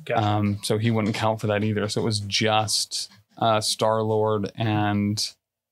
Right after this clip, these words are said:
Speaker 2: Ronan in that game.
Speaker 1: Right. Um, and I will say this, um, today, uh, Dallas was streaming over on their Twitch, on, uh, Ma-, Atomic Mass Games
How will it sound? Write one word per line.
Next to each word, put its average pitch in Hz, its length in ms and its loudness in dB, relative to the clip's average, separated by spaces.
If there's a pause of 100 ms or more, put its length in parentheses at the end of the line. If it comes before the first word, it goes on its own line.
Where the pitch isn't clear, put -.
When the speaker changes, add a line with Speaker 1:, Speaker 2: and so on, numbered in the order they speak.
(280)
Speaker 2:
Ronan 110 480 0 (100)
in 120 120 -2
that 107 220 0
game. 82 300 -4 (200)
Speaker 1:
Right. 107 260 -4 (640)
Um, 165 340 2
and 196 120 2
I 226 80 4
will 269 120 0
say 190 180 2
this, 160 300 2 (120)
um, 120 520 0 (3000)
today, 185 640 2
uh, 131 160 2
Dallas 131 400 4
was 127 140 0
streaming 117 460 0
over 110 520 -2
on 101 460 -6 (200)
their 113 260 2
Twitch, - 580 0
on, 110 340 -4
uh, 107 180 -4
Ma-, 107 220 0
Atomic 110 320 -4
Mass 107 220 -4
Games 104 340 -8